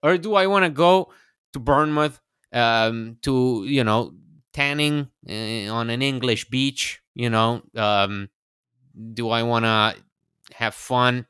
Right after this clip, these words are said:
in England in a team that is fighting against relegation? Um,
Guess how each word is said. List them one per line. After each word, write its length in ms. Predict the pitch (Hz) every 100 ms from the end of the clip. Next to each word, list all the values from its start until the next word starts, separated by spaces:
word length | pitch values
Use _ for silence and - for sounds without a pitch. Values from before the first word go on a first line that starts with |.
| _
in 140 | 110 113
England 560 | 123 120 120 120 113 - _ _
in 180 | 113 107
a 100 | 101
team 360 | - 123 120
that 140 | 110 104
is 140 | -
fighting 400 | - 113 113 110
against 340 | 107 107 104 107
relegation? 840 | 95 101 131 147 - 135 131 127 - - - -
Um, 540 | - 98 95 98 95